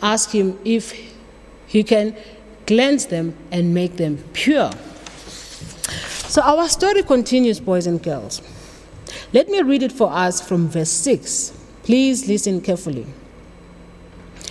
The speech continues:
It says, One day the angels came to show themselves before the Lord. And then Satan also came with them.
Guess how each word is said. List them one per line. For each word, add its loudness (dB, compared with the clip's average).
It -2
says, 4
One 4
day 2
the 2
angels 2
came 2
to -4
show 2
themselves 0
before 4
the -2
Lord. 0
And 4
then 4
Satan 2
also 2
came 2
with 0
them. -6